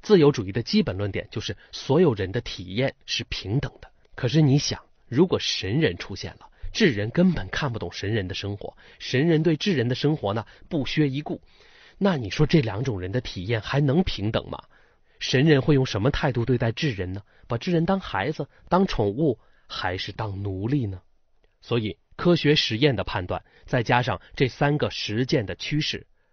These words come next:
自由主义大势已去。二十一世纪正在酝酿新的宗教。赫拉利说，目前能看到的新宗教有两个，一个叫做技术人文主义，一个叫做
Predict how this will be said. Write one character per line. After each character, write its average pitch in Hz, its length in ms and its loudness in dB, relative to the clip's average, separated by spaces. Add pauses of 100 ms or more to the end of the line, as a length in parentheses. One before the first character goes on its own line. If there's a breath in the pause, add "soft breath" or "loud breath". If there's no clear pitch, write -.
(120)
自 156 200 0
由 107 140 2
主 92 160 -6
义 95 240 -10 (400)
大 98 300 -4
势 90 340 -6
已 87 240 -14
去。 - 300 -12 (540)
二 135 160 6
十 131 160 -2
一 143 140 -2
世 127 200 0
纪 98 240 -6 (200 soft breath)
正 110 220 2
在 101 180 0
酝 113 240 0
酿 90 300 -2
新 143 400 0
的 95 120 -4
宗 87 240 -8
教。 - 220 -10 (460)
赫 117 160 0
拉 110 100 4
利 104 140 0
说， 90 240 -4 (240 loud breath)
目 170 220 8
前 110 240 0
能 113 200 0
看 123 240 -2
到 95 140 0
的 87 100 -8
新 135 260 0
宗 127 200 0
教 117 200 -2 (180 soft breath)
有 92 120 -2
两 92 300 -6
个， - 120 -18 (280)
一 135 140 0
个 151 100 6
叫 131 120 4
做 107 200 0 (160 soft breath)
技 220 240 2
术 - 180 -4
人 98 220 -2
文 110 120 0
主 - 160 -6
义， 98 200 -10 (240)
一 110 160 -2
个 135 100 2
叫 98 160 0
做 - 220 -4